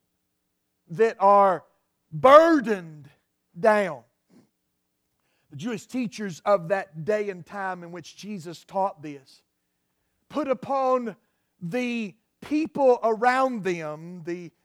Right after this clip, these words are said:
these Jewish teachers, Pharisees, scribes, all, all sorts, they put upon the people in their synagogues and in their teaching burdensome rule, not just the rule, and that's the thing, not just the rules of the Pentateuch,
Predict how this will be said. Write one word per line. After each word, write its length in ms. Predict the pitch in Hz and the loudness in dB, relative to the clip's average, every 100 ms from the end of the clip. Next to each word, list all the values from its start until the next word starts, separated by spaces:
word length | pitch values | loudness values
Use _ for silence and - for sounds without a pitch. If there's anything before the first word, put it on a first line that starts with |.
| _ | _
these 260 | 190 208 139 | -12 -12 -14
Jewish 460 | 135 226 214 - | -14 -10 -10 -12
teachers, 600 | - 233 190 220 214 196 | -14 -14 -14 -14 -14 -14
Pharisees, 880 | - 226 226 214 - 226 214 208 190 | -8 -6 -2 -2 -4 -10 -10 -10 -12
scribes, 800 | - - 220 202 202 202 190 175 | -14 -4 0 0 0 -2 -4 -10
all, 240 | 175 180 202 196 | -8 -4 -4 -2
all 260 | 254 247 | -2 -2
sorts, 400 | 185 208 160 - _ _ _ _ _ - | -4 -10 -12 -12 _ _ _ _ _ -2
they 160 | 240 | 0
put 340 | 214 - 339 359 | 0 -2 -4 -2
upon 400 | 285 269 320 277 | -4 0 0 -2
the 100 | 254 | -6
people 440 | - 294 214 277 | -6 -6 -6 -6
in 140 | 247 208 | -6 -6
their 160 | 196 | -8
synagogues 720 | - 330 311 269 262 254 - | -8 -10 -6 -2 2 0 -2
and 100 | 220 | -12
in 140 | 214 202 | -12 -10
their 140 | 202 | -10
teaching 560 | 185 247 262 - 240 208 _ _ _ _ _ | -12 -14 -14 -14 -18 -20 _ _ _ _ _
burdensome 1200 | 165 139 294 381 370 359 311 - 349 339 330 269 185 | -4 6 6 6 2 -2 -4 -6 -2 -2 -2 -8 -12
rule, 680 | 190 277 349 370 370 330 - _ 220 | -6 0 4 6 4 2 -6 _ -10
not 440 | 214 302 427 - | 2 4 4 2
just 340 | - 359 - 311 | -8 -8 -8 -6
the 100 | 254 | -6
rule, 400 | 240 330 320 277 | -2 0 0 -4
and 100 | 226 | -10
that's 180 | 320 - | -14 -14
the 100 | 220 | -14
thing, 240 | 262 190 - _ _ _ _ _ - | -12 -12 -14 _ _ _ _ _ -12
not 360 | 190 359 415 262 | 2 4 4 -2
just 280 | 381 - | -6 -6
the 100 | 339 | -6
rules 600 | 262 254 311 339 311 226 - | -6 -4 -2 0 0 -4 -4
of 180 | 247 196 | -4 -4
the 100 | 196 | -8
Pentateuch, 800 | - 311 233 190 - 180 196 | -8 -10 -10 -10 -4 -4 -6